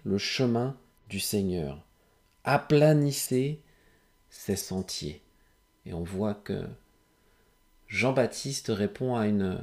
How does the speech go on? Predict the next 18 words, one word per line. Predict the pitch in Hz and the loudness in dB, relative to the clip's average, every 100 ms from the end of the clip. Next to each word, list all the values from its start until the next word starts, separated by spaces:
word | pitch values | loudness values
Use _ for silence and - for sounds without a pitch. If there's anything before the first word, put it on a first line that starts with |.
| - | -8
prophétie | - 151 - 123 - 98 113 151 | -4 -2 -2 -4 -6 -6 -6 -6
qui | - - | -12 -10
se | 107 | -8
situe | - 113 - - 117 110 107 - _ - | -8 -8 -10 -6 0 0 -2 -12 _ -8
dans | 98 104 | 0 2
le | 98 | 2
livre | 98 98 95 90 92 | 2 -2 -4 -6 -4
d'Ésaïe, | 98 120 110 113 104 170 202 208 - | -2 -2 0 2 2 0 -4 -6 -10
chapitre | - - - 104 - | -6 -6 -6 -8 -8
quarante, | - 104 101 113 | -4 -2 -2 -4
verset | 98 92 - 82 | -4 -6 -8 -10
trois. | - - 87 - _ _ - - - - - - | -8 -6 -6 -8 _ _ -20 -20 -20 -20 -20 -14
Et | - | -6
on | 85 | -4
voit | 87 104 117 127 - | -2 -2 -2 -2 -4
que | 107 104 - _ _ _ _ - | -2 -2 -6 _ _ _ _ -14
Jean-Baptiste | - 107 104 101 - 131 143 - - | -4 -2 0 -2 -2 -8 -6 -8 -8
vient | 92 98 104 143 180 180 | -10 -6 0 4 4 0